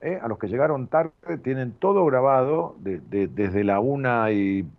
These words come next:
veinte más o menos, no, desde la una, bueno, no me acuerdo.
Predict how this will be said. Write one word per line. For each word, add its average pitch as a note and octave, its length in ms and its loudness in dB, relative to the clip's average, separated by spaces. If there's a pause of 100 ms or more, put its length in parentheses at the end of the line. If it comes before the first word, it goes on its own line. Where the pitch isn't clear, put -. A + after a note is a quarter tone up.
(140)
veinte G2+ 460 -2
más G2 180 -12
o - 20 -12
menos, A2+ 520 -8 (1600)
no, A2 280 -2
desde D2+ 180 -8
la E2+ 100 -2
una, A2 300 -2
bueno, A2+ 200 0
no A#2 60 -2
me G#2 60 -2
acuerdo. C#2 240 -10